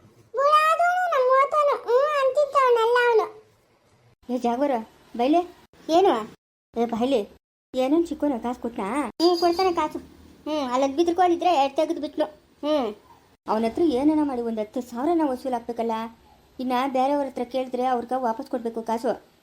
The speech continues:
Speaker 2: ಆ ಶಿಕ್ಕೋನ್ಕ ಲೆಕ್ಕ ಬಕ್ಕ ಏನೂ ತಿಳಿಯಲ್ಲ. ಅವನು ಹೋಗಿ ಇಸ್ಕೊಂಬಂದ್ ಕೊಡ್ತಾನೆ. ಅವನ್ಕ ನಾವು ವಾಪಸ್ ಕೊಡಷ್ಟಿಲ್ಲ. ಬೇರೆಯವರಾದ್ರೆ ಕೇಳ್ತಾ ಇರ್ತಾರೆ, "ಕಾಸು ಕೊಟ್ನಲ್ಲ, ಕೊಡು, ಕೊಡು" ಅಂತ. ಇವನ ಹತ್ರ ಏನೇನ ಮಾಡಿ ವಸೂಲ್ ಹಾಕೋ. ಲೇ ಜಾಗವರ, ಇದೊಂದು ಉಪಕಾರ ಮಾಡ್ಕೊಡೆ ನಂಗೆ, ಹೋಟ್ಲಿಗೆ ಬಂಡವಾಳ ಹಾಕಕ್ಕ.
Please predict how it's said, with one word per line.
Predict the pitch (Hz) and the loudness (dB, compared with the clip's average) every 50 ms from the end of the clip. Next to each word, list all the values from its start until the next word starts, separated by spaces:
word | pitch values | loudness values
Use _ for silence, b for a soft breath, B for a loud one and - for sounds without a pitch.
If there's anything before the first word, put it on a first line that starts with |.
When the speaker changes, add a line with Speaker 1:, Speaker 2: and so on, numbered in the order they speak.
| _ - | _ -6
Speaker 2:
ಆ | - 247 | -4 -4
ಶಿಕ್ಕೋನ್ಕ | 254 - 294 302 - 294 285 269 - 233 240 | -4 -4 -8 -4 -2 -2 -2 -2 -2 -4 -4
ಲೆಕ್ಕ | 254 226 240 - 254 | -4 -4 -2 -2 -2
ಬಕ್ಕ | 247 240 240 - 247 | -2 -2 -6 -6 -6
ಏನೂ | 247 233 233 240 | -4 -4 -4 -4
ತಿಳಿಯಲ್ಲ. | 240 - 226 233 233 233 233 214 196 - _ _ _ _ _ _ _ - | -6 -6 -4 -2 -2 0 -2 -2 -6 -8 _ _ _ _ _ _ _ -6
ಅವನು | 214 240 247 | -4 -2 -2
ಹೋಗಿ | 240 254 240 277 | -2 -2 -2 -4
ಇಸ್ಕೊಂಬಂದ್ | 294 - - 262 240 226 | -6 -4 -4 -4 -4 -2
ಕೊಡ್ತಾನೆ. | 240 233 233 233 247 247 208 202 - _ _ _ _ _ _ _ _ _ _ _ _ _ _ _ _ _ _ _ _ _ _ _ _ _ _ - | -4 -6 -4 -2 -4 -4 -4 -6 -10 _ _ _ _ _ _ _ _ _ _ _ _ _ _ _ _ _ _ _ _ _ _ _ _ _ _ -2
ಅವನ್ಕ | 226 254 277 269 277 277 | 0 0 0 0 0 2
ನಾವು | 294 302 254 240 | 2 4 4 2
ವಾಪಸ್ | 240 240 240 302 302 | -2 -2 0 -2 -2
ಕೊಡಷ್ಟಿಲ್ಲ. | 302 277 247 247 247 - 262 233 214 - - - _ _ _ _ _ - | -2 -4 -6 -6 -6 -6 -6 -6 -6 -6 -8 -14 _ _ _ _ _ -2
ಬೇರೆಯವರಾದ್ರೆ | 247 302 330 359 370 339 330 311 285 294 302 311 | 0 2 4 4 4 4 4 2 0 -2 -2 -2
ಕೇಳ್ತಾ | 302 294 277 294 294 277 | -2 -2 -2 -2 -2 -4
ಇರ್ತಾರೆ, | 269 - 254 240 | -4 -4 -6 -8
"ಕಾಸು | 233 240 233 240 247 - | -6 -4 -6 -6 -4 -4
ಕೊಟ್ನಲ್ಲ, | 254 240 - 240 226 226 233 | -6 -6 -4 -4 -4 -4 -4
ಕೊಡು, | 233 262 254 254 254 | -2 -2 -4 -4 -2
ಕೊಡು" | 254 247 233 247 | -2 -2 0 0
ಅಂತ. | 233 220 208 196 196 - - _ _ _ _ _ - | -2 -2 -6 -10 -12 -14 -20 _ _ _ _ _ -4
ಇವನ | 254 247 240 | -2 0 0
ಹತ್ರ | 233 233 - | 0 0 0
ಏನೇನ | 381 349 285 269 277 302 330 339 339 | 2 2 2 2 2 2 4 2 2
ಮಾಡಿ | 330 311 285 262 | 2 0 -2 -2
ವಸೂಲ್ | 247 247 247 - 302 294 | -2 -4 -2 0 0 0
ಹಾಕೋ. | 269 269 269 226 208 214 - - - - - - - - | 0 0 -2 -4 -4 -6 -10 -16 -20 -20 -20 -20 -12 -10
ಲೇ | 233 226 | -8 -6
ಜಾಗವರ, | 233 226 214 226 240 240 | -4 -4 -2 0 0 0
ಇದೊಂದು | 240 240 233 233 226 220 | 0 0 0 -2 -4 -4
ಉಪಕಾರ | 247 247 - 370 403 427 | -6 -4 -2 0 0 2
ಮಾಡ್ಕೊಡೆ | 381 269 226 233 226 220 | 0 0 -2 -2 -4 -4
ನಂಗೆ, | 214 208 208 202 208 214 | -6 -6 -6 -6 -6 -2
ಹೋಟ್ಲಿಗೆ | 240 277 311 311 339 - 233 | 0 -2 -2 -2 -2 -4 -4
ಬಂಡವಾಳ | 214 214 214 226 247 269 277 | -2 -2 -2 0 0 0 0
ಹಾಕಕ್ಕ. | 254 247 220 208 | 0 -4 -4 -6